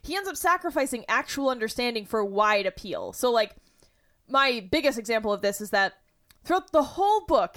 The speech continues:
he comes across as this very heteronormative Western, um, like, male, female, masculine, feminine, everything is one or the other.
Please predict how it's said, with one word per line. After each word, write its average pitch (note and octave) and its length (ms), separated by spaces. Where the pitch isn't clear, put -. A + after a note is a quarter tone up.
he C4+ 120
comes D4+ 280
across A3+ 460
as A3 200
this A3 160
very B3+ 420
heteronormative A#3+ 1040
Western, G#3 960
um, F#3+ 540
like, G#3 340
male, C4 320
female, B3 380
masculine, A#3+ 420
feminine, A3 500
everything C4+ 440
is A3 120
one C4 140
or B3+ 60
the A3+ 160
other. A3 320